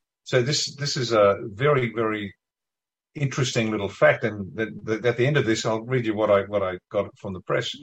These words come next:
But basically, the top eight states with the highest vax deaths were all red states: Kentucky, Arkansas, West Virginia, Montana, Alaska,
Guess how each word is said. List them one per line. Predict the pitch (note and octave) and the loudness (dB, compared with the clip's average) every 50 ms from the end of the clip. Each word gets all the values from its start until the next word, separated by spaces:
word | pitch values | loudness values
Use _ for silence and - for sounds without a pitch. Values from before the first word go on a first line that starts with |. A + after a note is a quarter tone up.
| - - _ _ _ _ _ | -18 -20 _ _ _ _ _
But | - C#3 | -6 2
basically, | - E3+ E3 - C3 A2+ B2 A#2 A2+ - | 4 4 4 4 2 2 2 2 2 0
the | A#2+ A#2 | -4 -4
top | A#2+ - E3 D3+ - - _ _ _ - C3+ | 2 4 4 4 4 0 _ _ _ -4 -2
eight | C#3+ C#3+ - | -2 -2 -2
states | - - - C#3+ B2 A#2+ A#2+ - | -6 -2 2 2 2 2 2 -2
with | B2 A2 | -2 0
the | A2+ A2 | 0 0
highest | - B2+ B2 A#2+ A2+ - - F#2+ F#2+ | 2 2 2 2 0 -2 -6 -2 2
vax | A#2+ B2 B2 B2 - - - | 2 2 2 2 -2 -4 -2
deaths | G#2+ G2+ G#2 A2 - - - - - - | -2 -2 -2 -4 -6 -10 -12 -12 -12 -6
were | - A#2 | 0 2
all | B2+ B2+ A#2+ | 4 4 6
red | A2+ B2 C#3+ C#3+ - | 6 4 2 2 0
states: | - - G2 E2+ D#2+ - - | 0 0 0 0 0 -4 -8
Kentucky, | - A#2 G#2+ A#2+ C#3+ C3+ B2 A#2+ A#2 | -8 -6 2 2 2 2 4 4 6
Arkansas, | B2 B2+ B2+ B2+ B2 A2 - A#2 | 6 6 6 2 -2 -4 -2 -4
West | G2 G2 B2 B2+ - | 0 0 0 0 0
Virginia, | A2 G#2 G#2 C3 C3+ C3 A2+ G#2 | -4 -2 0 0 0 2 0 0
Montana, | G2+ G2+ G2 - C3 C3 C3 A2 F#2+ | 0 -2 -2 2 2 2 4 4 2
Alaska, | F#2+ G#2+ A#2+ C3 B2+ - - G#2 F2+ | 2 4 2 2 2 0 -2 -2 -4